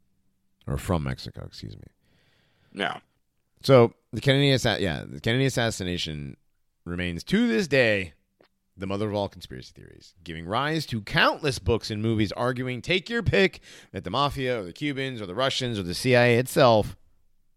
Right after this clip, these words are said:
Speaker 1: or the Jews played a hidden role in the president's murder. Now,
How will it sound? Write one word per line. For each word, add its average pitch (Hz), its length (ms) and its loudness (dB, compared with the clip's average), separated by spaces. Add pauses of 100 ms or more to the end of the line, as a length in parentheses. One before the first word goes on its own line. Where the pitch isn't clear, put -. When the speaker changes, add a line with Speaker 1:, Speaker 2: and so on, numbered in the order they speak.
(180)
Speaker 1:
or - 120 -10
the 78 60 -6
Jews 73 300 0 (800)
played 95 240 -2
a 165 80 0
hidden 156 280 0
role 131 380 4
in 113 240 -4
the 110 100 -2
president's 92 440 -2
murder. 117 340 2 (420)
Now, 113 460 -4